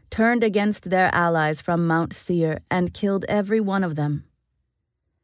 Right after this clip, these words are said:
After they had destroyed the army of Seir, they began attacking each other. So when the army of Judah arrived at the lookout point in the wilderness, all they saw were dead bodies lying on the ground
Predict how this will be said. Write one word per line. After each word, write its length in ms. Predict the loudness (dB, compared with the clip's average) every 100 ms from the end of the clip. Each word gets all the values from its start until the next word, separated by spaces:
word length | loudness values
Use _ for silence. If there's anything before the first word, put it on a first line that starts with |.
| _
After 260 | 2 2 4
they 180 | 4 4
had 180 | 4 2
destroyed 580 | -2 -2 2 2 2
the 120 | 2 2
army 280 | 2 2
of 100 | 0
Seir, 520 | -2 -2 0 2 2 -2 -10 _ _ _ -2
they 140 | 0
began 340 | 2 2 2
attacking 580 | 2 0 0 0 0 -2
each 220 | -2 -4
other. 380 | -4 -4 -4 -8 -14 _ _ _ _ _ -12
So 260 | 0 4
when 360 | 4 4 4 4
the 120 | 6
army 360 | 6 8 6 4
of 140 | 0
Judah 420 | -2 -2 0 0 -2
arrived 480 | -2 0 2 2 0
at 140 | 0
the 100 | -2
lookout 460 | -2 -2 0 -2 -2
point 340 | -4 -2 -2
in 100 | -2
the 100 | -2
wilderness, 760 | 0 -2 0 -2 -2 -6 -12 -18 _ _ _ _ 2
all 240 | 6 6
they 200 | 4 2
saw 360 | 2 0 2 2
were 180 | 0
dead 340 | -2 0 -2 -2
bodies 500 | -2 -2 -2 -4 -4
lying 400 | -2 0 0 0
on 180 | 0 0
the 140 | -2
ground 460 | -2 0 0 -2 -6